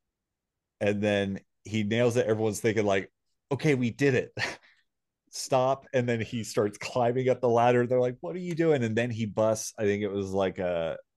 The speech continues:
a three sixty or a five forty or something over it <laughs> and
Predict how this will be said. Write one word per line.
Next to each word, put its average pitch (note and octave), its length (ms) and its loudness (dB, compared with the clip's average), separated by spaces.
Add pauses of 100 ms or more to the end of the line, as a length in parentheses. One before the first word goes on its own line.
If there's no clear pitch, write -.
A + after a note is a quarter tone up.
(140)
a F#2 120 -8
three G2+ 280 -4
sixty F#2+ 800 -4
or D#2+ 300 -4
a D#2+ 60 -12
five F#2+ 360 -2
forty F#2 480 0
or F#2 80 -2
something G#2 540 -4
over G#2+ 380 0
it B2 200 0
<laughs> - 220 -14
and A2 160 -8